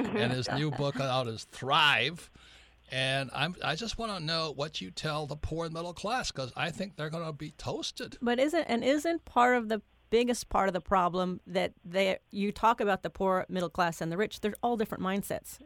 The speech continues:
Speaker 2: And how do you, how do you get a, a poor person or a middle class person to even think this way? I mean, what we do is totally opposite of what most people do.
Speaker 1: So how many stocks do we own, Kim?
Speaker 2: None.
Speaker 1: Right.
Speaker 2: Very, very,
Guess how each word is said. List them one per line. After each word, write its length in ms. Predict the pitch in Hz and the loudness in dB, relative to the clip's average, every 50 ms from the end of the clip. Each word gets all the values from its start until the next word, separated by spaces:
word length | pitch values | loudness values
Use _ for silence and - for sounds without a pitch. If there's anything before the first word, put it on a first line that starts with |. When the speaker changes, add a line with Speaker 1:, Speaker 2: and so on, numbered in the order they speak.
| - _ _ - _ _ _ - | -20 _ _ -20 _ _ _ -4
Speaker 2:
And 120 | - 214 214 | -2 0 2
how 160 | 254 262 262 | 2 2 2
do 80 | 247 | 2
you, 160 | 233 226 220 226 - - | 0 -2 -2 -4 -4 -4
how 160 | 214 277 277 | -2 -2 0
do 80 | 269 | 0
you 100 | 254 247 | 0 -2
get 200 | 214 226 226 220 | 0 0 2 2
a, 140 | 190 185 160 - - | 2 0 0 -4 -8
a 80 | 196 - | -10 -10
poor 260 | - - - 214 220 | -8 -2 0 0 0
person 380 | 214 - 220 214 - - 190 190 | 2 2 0 0 2 0 -2 0
or 220 | 180 170 175 170 | 0 2 2 2
a 40 | 165 | 2
middle 240 | 190 196 214 208 196 | 2 2 0 0 0
class 320 | - - 190 180 175 - | 0 2 2 2 2 -2
person 460 | - - 190 196 - - 190 190 185 - _ _ _ _ _ - | -4 -2 -2 -2 -2 -2 -4 -4 -4 -6 _ _ _ _ _ -8
to 100 | - 220 | -6 -4
even 260 | 226 208 208 - 165 - _ - | -4 -2 -4 -4 -8 -10 _ -2
think 300 | - 262 370 370 - - | -2 0 0 0 -4 -4
this 240 | - 165 - - - | -6 -6 -6 -6 -6
way? 300 | - - - - - - _ _ - | -6 -6 -6 -8 -10 -14 _ _ -10
I 80 | - - | -4 -2
mean, 160 | 214 233 233 | 0 2 2
what 140 | 240 277 - | 2 2 2
we 80 | 285 262 | 2 0
do 100 | 277 269 | 0 0
is 100 | 254 - | -2 -2
totally 320 | - - 254 247 240 - - | 0 -2 0 0 0 0 0
opposite 460 | 190 190 - 208 196 - - - - _ _ - | -2 -2 -2 -4 -6 -4 -6 -8 -8 _ _ -10
of 140 | 185 165 175 | -10 -8 -8
what 300 | 185 180 185 175 - _ _ _ - | -4 -2 -2 -2 -2 _ _ _ -8
most 240 | 190 180 180 165 - | -4 -4 -4 -4 -6
people 220 | - 160 - 147 | -8 -10 -10 -8
do. 180 | 147 143 131 - | -8 -8 -8 -8
Speaker 1:
So 120 | 147 - | -8 -8
how 100 | - 160 | -6 -6
many 160 | 175 165 160 - | -4 -2 -2 -4
stocks 320 | - - 135 131 117 - | -2 -4 -4 -6 -6 -8
do 80 | - 110 | -8 -6
we 160 | 107 110 110 | -6 -6 -6
own, 160 | 104 101 98 | -6 -8 -10
Kim? 300 | - - 104 95 95 95 _ - | -10 -10 -10 -10 -12 -16 _ -12
Speaker 2:
None. 420 | - 202 214 220 214 165 147 151 156 _ _ _ - | -8 -6 -4 -2 -2 -4 -4 -6 -8 _ _ _ -12
Speaker 1:
Right. 80 | 156 | -8
Speaker 2:
Very, 240 | - 180 175 - - - | -6 -6 -6 -6 -10 -8
very, 320 | 185 185 180 175 165 | -6 -6 -4 -4 -6